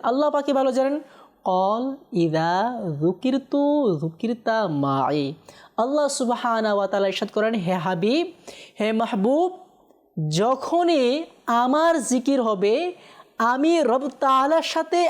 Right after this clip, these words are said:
আপনি নবীর জিকির হবে।" ইযা যুকিরতু যুকিরতা মাই।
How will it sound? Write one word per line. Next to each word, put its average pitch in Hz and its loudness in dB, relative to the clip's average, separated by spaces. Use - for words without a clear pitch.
আপনি 269 2
নবীর 214 2
জিকির 175 0
হবে।" 151 -4
ইযা 240 2
যুকিরতু 359 0
যুকিরতা 294 0
মাই। 196 0